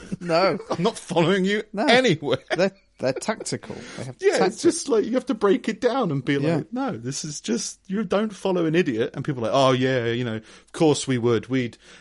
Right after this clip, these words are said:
Speaker 2: break down and get that kid on the floor." It's like, "No, no, I don't think you would." <laughs> One, there's people who didn't, 'cause there were officers there who were armed who didn't go in.
Speaker 1: Yeah.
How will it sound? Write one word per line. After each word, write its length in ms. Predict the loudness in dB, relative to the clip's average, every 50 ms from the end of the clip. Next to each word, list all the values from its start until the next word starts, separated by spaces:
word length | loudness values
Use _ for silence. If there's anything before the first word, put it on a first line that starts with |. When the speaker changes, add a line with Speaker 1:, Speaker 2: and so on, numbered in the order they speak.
| -20 _
Speaker 2:
break 520 | -16 -16 -16 -4 0 2 4 4 2 0
down 420 | -2 -2 0 2 2 0 0 -2 -4
and 440 | -6 -6 -8 -10 -10 -6 -6 -4 0
get 200 | 0 0 2 2
that 180 | 0 -2 -2
kid 180 | 0 0 0 0
on 60 | 0
the 80 | -2 -4
floor." 480 | -6 -6 0 2 2 2 4 2 0
It's 140 | -2 -2 -2
like, 180 | -4 -4 -4 -6 -12 -20 -20 -20 -20 -20 -20 -20 -20 _ _
"No, 500 | 2 4 6 6 4 4 2 2 0 -2 -4 -4
no, 140 | -2 0 2
I 20 |
don't 200 | 4 4 4 4
think 200 | 4 2 2 2
you 100 | 2 2
would." 220 | 4 4 4 4 4
<laughs> 560 | 4 4 4 4 4 4 2 0 0 -6 -6 -8 _ _ _ _ -20 -20 -20 -8 0
One, 260 | 4 4 4 4 4
there's 160 | 2 0 2
people 260 | 2 0 0 0 -2
who 120 | -2 -2 0
didn't, 420 | 2 2 2 2 0 -4 -6 -8
'cause 140 | -8 -2 0
there 120 | 0 0
were 80 | 2 0
officers 420 | -2 -2 -4 -8 -10 -10 -8 -4
there 220 | -4 -4 -4 -4 -6 -4
who 100 | -4 -2
were 120 | -2 0 -2
armed 260 | -2 -6 -6 -6 -8 -6
who 120 | -6 -6
didn't 220 | -4 -2 -4 -4 -2
go 180 | -4 -4 -2
in. 140 | -2 -4 -6 -10 -16 _
Speaker 1:
Yeah. 140 | -6 -4 -4